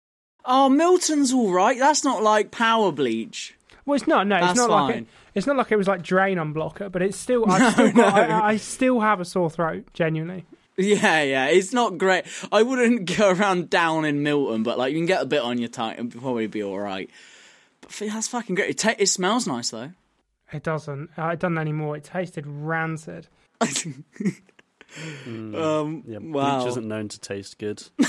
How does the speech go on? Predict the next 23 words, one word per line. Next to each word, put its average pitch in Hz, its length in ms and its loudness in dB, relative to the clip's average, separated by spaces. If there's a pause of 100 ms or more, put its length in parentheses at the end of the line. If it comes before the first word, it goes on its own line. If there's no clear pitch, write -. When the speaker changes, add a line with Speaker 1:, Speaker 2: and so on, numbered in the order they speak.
(300)
Speaker 2:
<laughs> - 580 -18
Who 190 100 0
knew? 196 280 2
Speaker 1:
<laughs> 233 320 -6
Speaker 3:
Funnily 110 280 -8
enough. 110 240 -10
Speaker 1:
Did 311 200 2
you 320 100 4
not 311 220 4
Speaker 3:
Yeah. 262 60 -6
Speaker 1:
smell 294 360 2
it? 127 240 0
'Cause 214 140 0
it - 160 -2
does 269 240 0
fucking 226 400 -4
stink, 233 320 -2
Speaker 2:
I 220 100 0
Speaker 1:
that 226 60 2
Speaker 2:
was 220 100 -2
Speaker 1:
stuff. 202 100 -6
Speaker 2:
really 262 280 0
thirsty. 175 720 -4